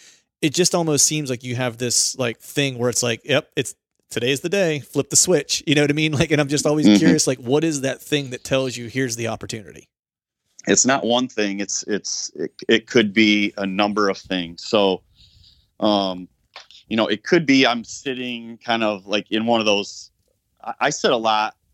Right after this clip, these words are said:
Speaker 2: in what I call, like I say, like, safe spots, like, observation sits, but, you know, I could still get something.
Speaker 1: Mm-hmm.
Speaker 2: Um, but most of, I, I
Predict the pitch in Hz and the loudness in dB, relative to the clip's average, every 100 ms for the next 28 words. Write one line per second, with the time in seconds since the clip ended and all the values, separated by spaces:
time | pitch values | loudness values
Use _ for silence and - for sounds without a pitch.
0 | - 113 104 95 95 98 - 101 107 101 | -8 -6 -6 -2 0 0 0 -2 -2 -4
1 | 98 98 95 - - 98 87 87 87 _ | -4 -4 -4 -8 -4 -4 -2 -4 -6 _
2 | - - - 120 120 - - - 104 95 | -12 -8 0 0 0 -4 -8 0 2 2
3 | 92 104 92 92 110 101 104 113 - 110 | -2 -4 -2 -2 -2 -4 -4 -4 -6 -14
4 | - 113 113 135 156 - _ - 151 143 | -2 -2 -2 -2 -2 -2 _ -8 -6 -6
5 | _ 117 110 _ _ _ 196 - - 151 | _ -8 -8 _ _ _ -4 0 2 2
6 | 107 107 - 95 - 117 - - 123 120 | 2 0 0 -2 -2 -8 -8 -12 -10 -10
7 | 123 104 104 101 95 92 _ _ _ _ | -4 -2 2 2 0 -4 _ _ _ _
8 | _ _ _ _ 98 120 110 127 131 127 | _ _ _ _ -2 0 0 0 -2 -2
9 | 123 - 104 117 104 _ 110 104 | -6 -6 -4 -4 -4 _ -6 -6